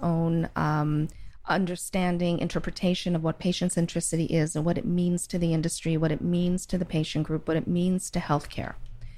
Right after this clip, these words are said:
And I still think that there's a lot of disparity in defining patient centricity. But I agree with you with what you said with the cooperatives. I think when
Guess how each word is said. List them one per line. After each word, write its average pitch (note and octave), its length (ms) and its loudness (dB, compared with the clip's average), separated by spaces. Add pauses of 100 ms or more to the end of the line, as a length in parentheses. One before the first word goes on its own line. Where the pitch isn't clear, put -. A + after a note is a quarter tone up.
(280)
And E3+ 400 0 (100)
I F3 80 2
still C#4 320 0
think G#3+ 320 -2
that G3 120 0
there's E3+ 180 0
a D#3+ 60 0
lot D#3+ 200 4
of F#3 100 -2
disparity F#3 960 -2 (220)
in F3+ 120 6
defining E3+ 920 0
patient D#3 320 0
centricity. - 640 -4 (540)
But G#3+ 100 2
I G3+ 40 4
agree A3+ 240 0
with C#4+ 160 0
you F3+ 120 2
with F3 120 -2
what F3 120 0
you F#3 80 2
said F3+ 200 2
with F3+ 100 0
the F3 40 -4
cooperatives. F3 760 -2
I F#3 120 4
think G3 200 0
when F3+ 240 2